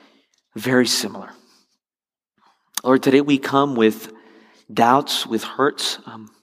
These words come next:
with brokenness, and we just, um, we don't know what to do with it in every moment. And we just ask that you would meet us in this space, that you would speak to us through your word. Holy Spirit, would you open our hearts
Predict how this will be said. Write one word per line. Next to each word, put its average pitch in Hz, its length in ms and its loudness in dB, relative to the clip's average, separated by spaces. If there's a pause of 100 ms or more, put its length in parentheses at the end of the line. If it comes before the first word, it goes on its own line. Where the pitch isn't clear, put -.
(120)
with 131 220 2
brokenness, 135 540 2
and 117 120 -4
we 123 80 -2
just, 123 340 0 (500)
um, 110 180 -16
we 147 140 0
don't 156 180 4
know 139 140 4
what 127 180 2
to 123 100 -4
do 98 160 -8
with - 220 -14
it - 100 -14 (960)
in 110 140 -6
every 104 200 -4
moment. 110 380 -10
And 110 100 -10
we 117 120 -6
just - 300 -2 (340)
ask 131 240 2
that 131 60 2
you 127 120 4
would 117 140 0
meet 123 220 4
us 165 180 4
in 151 100 -2
this 139 140 -2
space, - 460 -4 (1160)
that - 80 -8
you 110 140 2
would 110 100 2
speak - 320 2
to - 120 2
us 139 160 0
through 135 140 -6
your 120 140 0
word. 117 340 -2 (1300)
Holy 127 220 2
Spirit, 147 280 2
would 113 140 -4
you 107 200 -4
open 139 360 0
our 117 100 -2
hearts - 600 -8